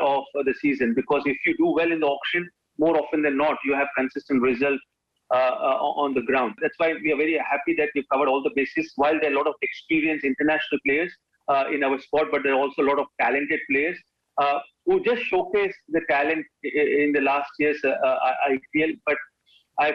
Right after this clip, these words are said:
feel that they are much more mature, they're much more, uh, uh, experienced compared to last year, and I'm sure that they will also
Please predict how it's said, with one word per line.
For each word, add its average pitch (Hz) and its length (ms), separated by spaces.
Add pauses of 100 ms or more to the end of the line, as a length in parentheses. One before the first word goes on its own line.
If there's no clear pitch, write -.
feel 165 220
that 156 160
they 143 140
are 139 160
much 143 300
more 156 140
mature, 160 500
they're 139 140
much 135 180 (120)
more, 143 220 (440)
uh, 123 600 (380)
uh, 139 160
experienced 165 680
compared 143 300
to 143 60
last 131 340
year, 156 120
and 135 100
I'm 131 100 (120)
sure 147 240
that 143 160
they 135 100
will 139 160
also 139 440